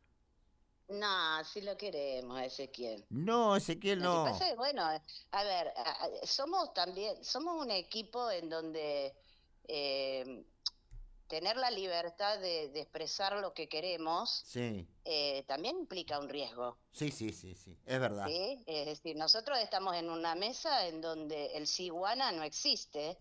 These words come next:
Speaker 1: este, y entonces discutimos absolutamente todo, te lo puede decir Marcelo ahí, eh,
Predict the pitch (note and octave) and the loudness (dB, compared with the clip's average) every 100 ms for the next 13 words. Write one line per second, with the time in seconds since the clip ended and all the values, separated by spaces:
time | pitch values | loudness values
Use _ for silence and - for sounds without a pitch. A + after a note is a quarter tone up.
0 | - - - _ _ _ _ - C3 - | -14 -20 -20 _ _ _ _ -4 -4 -4
1 | _ - C#3+ C3 B2+ A#2+ - - - D3+ | _ -4 -2 0 -2 -4 -14 -20 -12 -10
2 | D3+ F#3+ D#4+ D4+ A3 - - E3 - D#3 | -4 -2 0 -2 -6 -16 -8 -8 -6 -6
3 | A3 C#4+ - G3 - E3+ E3 E3+ D#3+ D3+ | -2 0 0 2 0 0 -4 -4 -4 -4
4 | D3+ C#3+ A#3 B3+ G#3+ D3+ D3 D3 D#3 D3+ | -6 -4 -2 -2 -4 -4 -6 -4 -4 -4
5 | - D3 C#3 C#3 - C#3+ C#3 C3+ E3+ B3+ | -4 -4 -2 -2 -4 -4 -2 0 -2 -4
6 | C#4 _ _ _ _ _ - C#3+ D3+ D3 | -6 _ _ _ _ _ -12 -6 -2 0
7 | C#3 C3+ C3 C3 B2+ B2+ | 0 0 -2 -2 -4 -6